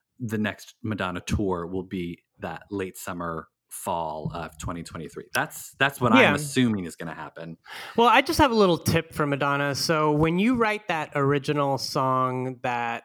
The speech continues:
Speaker 2: is going to be in the film about your life, for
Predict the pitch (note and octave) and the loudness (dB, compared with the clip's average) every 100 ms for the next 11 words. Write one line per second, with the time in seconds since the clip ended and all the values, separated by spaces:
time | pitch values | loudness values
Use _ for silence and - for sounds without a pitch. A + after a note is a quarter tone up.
0 | - C3 B2 A#2 C3+ B2 A#2 B2 B2+ B2 | -6 -4 -4 -4 -4 -4 -6 -8 -6 -4
1 | B2 B2+ A#2 A2 B2+ B2 A#2 A#2 A#2+ A2+ | -6 -8 -10 -10 -10 -10 -8 -8 -8 -8
2 | A#2 B2+ A#2 A2 - _ - - - - | -4 -2 -2 -6 -12 _ -20 -20 -20 -20
3 | - D#3 C#3+ C3+ C3+ | -6 -2 2 2 0